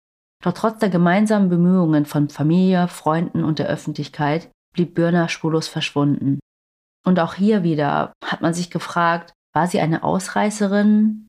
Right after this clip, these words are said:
Ist sie mit jemandem durchgebrannt? Wollte sie einfach von zu Hause weg? Aber das passt überhaupt nicht zu ihr. Sie war glücklich, hatte viele Freunde und wollte sogar mit ihnen einige Wochen später nach New York reisen.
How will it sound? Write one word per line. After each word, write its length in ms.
Ist 160
sie 140
mit 180
jemandem 300
durchgebrannt? 880
Wollte 200
sie 140
einfach 220
von 180
zu 160
Hause 340
weg? 360
Aber 140
das 120
passt 240
überhaupt 420
nicht 200
zu 120
ihr. 420
Sie 100
war 120
glücklich, 840
hatte 220
viele 260
Freunde 580
und 120
wollte 200
sogar 200
mit 100
ihnen 220
einige 380
Wochen 160
später 280
nach 140
New 80
York 340
reisen. 560